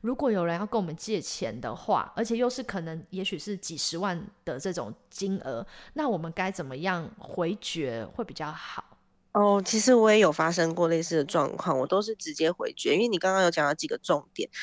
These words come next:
Speaker 2: 是你跟那个朋友的交情可能也没有到这么深，
Speaker 1: 嗯。
Speaker 2: 然后这笔钱呢，又不是你们家可以很，很宽裕地直接拿出来的。那我觉得光是凭这两点，我就可以直接跟他讲说：“就不好意思，我们家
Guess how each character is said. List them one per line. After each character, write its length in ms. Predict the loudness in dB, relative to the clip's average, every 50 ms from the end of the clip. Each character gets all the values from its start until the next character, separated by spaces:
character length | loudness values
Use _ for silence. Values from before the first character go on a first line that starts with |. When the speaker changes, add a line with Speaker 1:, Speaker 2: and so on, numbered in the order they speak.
| -10 -6 -2
Speaker 2:
是 100 | 0 2
你 140 | 4 4
跟 160 | 6 4 4 4
那 80 | 4
个 80 | 4 4
朋 240 | 2 2 0 2 4
友 200 | 4 4 4 2
的 120 | 0 -2
交 180 | 0 0 0 0
情 220 | 0 -2 -4 -6
可 80 | -4 -4
能 80 | -6 -4
也 80 | -4
没 80 | -2 0
有 140 | 0 0 0
到 240 | 2 2 2 2
这 160 | 2 2 2 4
么 100 | 4 4
深， 340 | 4 4 4 4 4 2 0
Speaker 1:
嗯。 20 |
Speaker 2:
然 120 | 0 0 2
后 80 | 2
这 160 | 4 4 4
笔 140 | 4 4 0
钱 260 | 0 0 2 2 2 2
呢， 220 | 4 4 4 6
又 120 | 4 4 4
不 100 | 2 0
是 160 | 0 0 0
你 140 | 0 0 2
们 160 | 0 0 0
家 240 | 0 0 2 2 2
可 200 | 2 2 4 4
以 140 | 4 2
很， 180 | 2 2 2 0 0 _ -12 -10 -10 -4 0
很 180 | 2 2 4 4
宽 260 | 4 4 4 4 4
裕 160 | 2 2 4
地 140 | 6 6 4
直 120 | 4 2
接 120 | 2 2 2 2
拿 180 | 2 2 0
出 240 | -2 -2 -2 -2 0
来 220 | 0 0 0 0 2
的。 200 | 4 4 4 2 _ -10 -16 -4 0
那 100 | 4 6
我 100 | 6 6
觉 140 | 6 6 4
得 140 | 4 4 4
光 200 | 4 4 2 2
是 120 | 2 0
凭 260 | -2 -2 -2 -4 0 2
这 100 | 4 4
两 240 | 4 4 2 0 0
点， 200 | 2 2 2 2
我 80 | 0 -2
就 160 | 2 2 2
可 140 | 4 4 2
以 60 | 2
直 120 | 0 -2
接 140 | 0 0 2
跟 140 | 2 2 2
他 160 | 2 0 0
讲 200 | 0 0 -2 -2
说 200 | 0 0 0 2 4
：“就 100 | 2 2
不 140 | 4 4
好 160 | 4 4 4 2
意 80 | 2
思， 140 | -2 -4 -6
我 100 | -8 -10
们 160 | -12 -14 -6
家 240 | -2 0 0 0